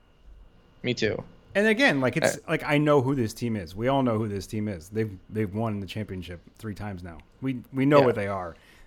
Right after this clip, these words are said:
Speaker 2: They're, they're gonna be fine. And like you mentioned, when they have Boogie back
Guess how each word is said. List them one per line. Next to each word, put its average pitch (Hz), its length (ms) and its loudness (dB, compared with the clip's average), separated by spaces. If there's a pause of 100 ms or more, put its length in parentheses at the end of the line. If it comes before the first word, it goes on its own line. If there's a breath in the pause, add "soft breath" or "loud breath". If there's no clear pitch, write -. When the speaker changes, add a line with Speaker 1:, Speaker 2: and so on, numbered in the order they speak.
Speaker 2:
They're, 139 320 0
they're 151 160 6
gonna 139 160 2
be 127 100 0
fine. 107 300 -2
And 127 300 0
like 135 180 0
you 147 60 2
mentioned, 135 400 0
when 113 100 -2
they 123 140 2
have 123 160 2
Boogie 120 300 -2
back 98 340 -6